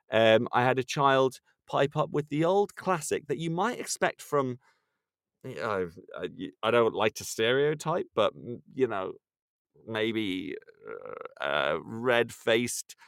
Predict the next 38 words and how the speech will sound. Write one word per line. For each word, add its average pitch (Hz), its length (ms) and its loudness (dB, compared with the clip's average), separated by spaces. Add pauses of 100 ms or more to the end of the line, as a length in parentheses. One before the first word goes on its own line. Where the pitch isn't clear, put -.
(140)
white-haired 107 1200 2
guy 107 320 0
in 104 320 -2
Wetherspoons, 120 1000 -4
you 143 120 -4
might 147 240 4
expect, - 520 -4 (360)
but 147 100 -2
I 120 100 0
didn't 160 260 -2
expect 120 340 -6
it 131 80 -6
from 143 160 -4
a 139 60 -2
ten-year-old 135 560 -4
in 120 100 0
my 107 140 -2
classroom. 139 680 -4 (300)
Last 185 380 0
year, 123 140 2
I 120 60 4
had 123 160 -2
a 123 40 -2
child 135 340 -2
come 143 160 -6
out 143 180 -2
with, 151 180 -2 (320)
"Well, - 140 -6
why 104 160 0
isn't 147 120 -4
there 175 160 -4
a 165 60 -4
White 190 220 -4
History 110 280 -12
Month?" 82 200 -12 (720)
And, 139 360 2
you - 140 -2
know, 220 380 2